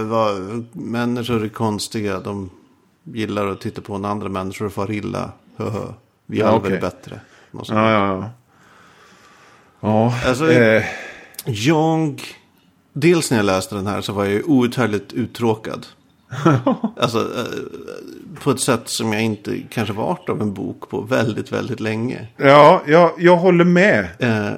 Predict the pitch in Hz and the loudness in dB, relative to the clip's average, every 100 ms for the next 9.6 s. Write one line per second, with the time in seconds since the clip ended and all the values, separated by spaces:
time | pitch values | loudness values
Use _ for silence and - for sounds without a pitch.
0 | - - 151 151 - - 196 120 117 262 | -10 -4 -2 0 -4 0 2 0 -2 -2
1 | 240 - - 110 131 117 110 107 104 104 | 0 -2 -2 -6 -4 0 0 0 0 0
2 | 98 95 - _ _ _ _ - 110 104 | -2 -6 -14 _ _ _ _ -4 -4 0
3 | 123 107 139 123 151 139 123 98 107 98 | -2 -2 -2 -2 -2 -2 -4 -4 -6 -4
4 | 120 113 113 113 92 110 117 107 110 107 | -2 0 0 -2 -6 -6 -4 -2 -4 -4
5 | 113 - 110 123 113 98 98 85 120 117 | -8 -8 -6 -4 -2 -4 -6 -4 -2 -2
6 | 107 - - - - - 165 131 156 156 | -2 -10 -20 -20 -16 -4 -2 0 -2 -4
7 | 170 175 156 160 120 - 104 - - - | -4 -4 -2 -2 -2 -4 -6 -8 -18 -10
8 | 208 120 131 147 147 143 120 104 - - | -6 -2 -2 0 -2 0 -2 -2 -4 -14
9 | - 123 101 95 - - | -10 -6 -6 -8 -12 -18